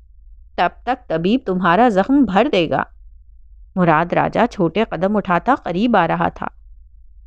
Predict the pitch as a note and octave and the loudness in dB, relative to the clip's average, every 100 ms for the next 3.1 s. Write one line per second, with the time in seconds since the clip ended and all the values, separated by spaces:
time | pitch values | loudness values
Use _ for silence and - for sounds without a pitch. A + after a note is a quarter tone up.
0 | - - - G#3+ G3+ A#3 E4+ G4 G3 F#3 | -20 -20 -10 0 4 4 2 0 2 2
1 | A#3+ E4 D4+ D#4+ F4 F4 G4 F#3 G3+ - | 4 2 0 -2 -4 -2 0 0 -2 -2
2 | F#4+ G4 D4+ A#3 F#3 F#3 - F3 E3+ E3+ | -2 2 2 0 -2 -6 -4 0 0 0
3 | - | -6